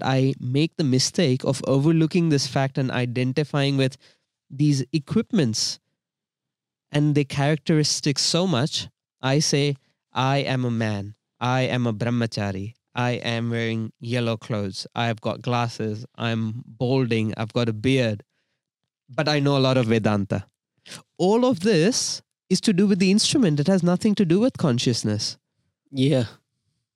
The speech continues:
Speaker 1: And the journey of spirituality is backtracing ourselves to recognizing ourselves as pure consciousness, not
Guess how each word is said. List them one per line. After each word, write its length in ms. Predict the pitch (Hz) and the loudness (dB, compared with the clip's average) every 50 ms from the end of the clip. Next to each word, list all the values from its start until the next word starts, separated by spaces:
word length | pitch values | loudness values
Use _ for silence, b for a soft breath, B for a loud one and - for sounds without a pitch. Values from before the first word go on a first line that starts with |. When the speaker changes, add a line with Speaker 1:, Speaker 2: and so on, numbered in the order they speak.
| _ _ _ _ _ _ _ _ _ _ _ _ _ _ _ _ _ _ _ _ _ _ _ - | _ _ _ _ _ _ _ _ _ _ _ _ _ _ _ _ _ _ _ _ _ _ _ 0
Speaker 1:
And 240 | 156 156 160 160 160 | 2 4 4 6 4
the 40 | 156 | 4
journey 380 | 143 - 160 165 175 190 214 220 | 4 4 4 4 6 6 6 4
of 80 | 196 | 4
spirituality 720 | - - - 175 156 147 - 170 156 160 165 156 185 170 160 | 2 2 2 2 2 4 4 4 4 4 4 4 4 4 4
is 80 | 156 | 4
backtracing 680 | 135 110 135 143 143 - - 180 160 160 156 - 165 151 | 4 2 0 0 0 0 0 2 2 2 2 2 2 2
ourselves 720 | 139 135 135 - - 196 185 147 123 117 113 - - - - _ _ _ _ _ _ _ _ _ _ _ _ _ | 2 2 2 2 2 2 4 2 2 2 0 -2 -4 -6 -10 _ _ _ _ _ _ _ _ _ _ _ _ _
to 200 | - 151 131 123 | 2 4 4 4
recognizing 760 | 131 135 135 190 165 156 160 151 151 156 151 143 165 160 160 - | 4 2 2 0 0 2 2 2 4 2 4 4 2 2 2 0
ourselves 480 | - 135 135 - - 143 135 131 131 - - | 0 0 0 0 0 0 0 0 -2 -6 -4
as 320 | - 127 131 127 123 - - - - | -2 0 2 2 0 0 -2 -4 -4
pure 280 | - 135 127 123 123 120 | 0 0 0 2 0 -2
consciousness, 880 | - - 135 127 127 - - 123 110 - - 113 117 113 - - - - _ _ _ - | -4 -4 -4 -2 -2 -2 -2 -2 -2 -2 -4 -4 -4 -4 -4 -6 -8 -10 _ _ _ -4
not 320 | 131 131 131 139 147 151 | 0 2 2 2 2 0